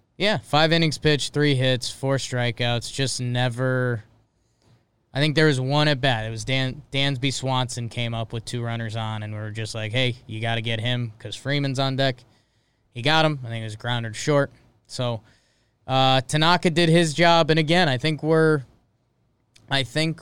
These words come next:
we're, you know, a Chad Green curveball in the dirt away from saying, you know,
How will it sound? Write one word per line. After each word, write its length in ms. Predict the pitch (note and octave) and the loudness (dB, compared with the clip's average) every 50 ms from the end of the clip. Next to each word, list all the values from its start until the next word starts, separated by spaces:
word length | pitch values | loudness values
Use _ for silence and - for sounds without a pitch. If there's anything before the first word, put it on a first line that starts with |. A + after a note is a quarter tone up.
| - _ | -12 _
we're, 680 | C3+ C3 C#3+ C#3+ C#3+ C#3+ C#3+ C#3 C#3 C#3 C3+ C3 C3+ - - - - _ _ - | -4 -2 0 2 2 2 2 0 0 0 -2 -4 -6 -10 -14 -20 -20 _ _ -14
you 120 | C3 B2+ | -10 -8
know, 160 | B2+ A#2+ A#2 | -6 -6 -6
a 60 | A2+ A2+ | -8 -8
Chad 440 | - - - C#3 C#3 C#3+ C#3+ C3 | -8 -6 -2 0 2 2 0 0
Green 580 | B2 C3+ C3+ C#3 C#3 C#3 C#3 C3+ C3+ C3+ B2+ B2 B2 | -2 -4 -4 -2 -2 -2 -2 -2 -2 -4 -6 -8 -8
curveball 560 | - - C#3 C3+ C3+ B2 B2 C3 C3 C3 C3 | -8 -6 -4 -4 -4 -2 -2 -2 0 0 -2
in 60 | B2+ B2+ | -2 -4
the 80 | B2 | -6
dirt 360 | A2+ A2 B2+ B2+ B2 B2 A#2+ - | -4 -4 -4 -4 -4 -4 -6 -6
away 420 | A#2 A#2 A#2 A#2+ A#2+ A#2 A#2 A2+ | -8 -6 -6 -4 -4 -4 -4 -6
from 260 | A2 - - A#2 A2+ | -8 -10 -12 -12 -10
saying, 720 | A2 - - B2 A2+ A2+ A2+ A2+ A2+ A2+ A2+ A2 A2 A2 G#2+ - _ _ _ _ _ _ _ _ _ _ _ _ _ _ _ _ _ _ _ - | -10 -8 -8 -8 -6 -6 -6 -6 -8 -8 -8 -10 -12 -14 -16 -18 _ _ _ _ _ _ _ _ _ _ _ _ _ _ _ _ _ _ _ -12
you 180 | - B2 B2 | -8 -6 -4
know, 280 | B2+ C3+ C3 C3+ C3+ | -2 0 0 0 -2